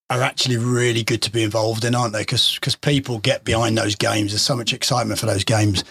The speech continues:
But on the flip side, there's a family there waiting at home thinking, "Why on earth is Dad not there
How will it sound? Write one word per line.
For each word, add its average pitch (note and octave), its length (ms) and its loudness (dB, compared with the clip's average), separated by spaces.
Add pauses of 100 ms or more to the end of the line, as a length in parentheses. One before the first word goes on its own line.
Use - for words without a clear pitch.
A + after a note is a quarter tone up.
(220)
But C#3 100 2
on E3+ 160 2
the F3+ 80 2
flip - 300 0
side, G#2 460 0 (260)
there's B2+ 120 2
a B2+ 80 4
family C3 600 0
there B2+ 260 0
waiting C3+ 320 0
at A#2+ 140 -2
home C3 340 2
thinking, A#2+ 520 0 (400)
"Why D3 440 0
on G#3 100 2
earth - 480 -2
is B2 140 2
Dad C#3 320 -2
not A#2+ 320 2
there C#3 440 0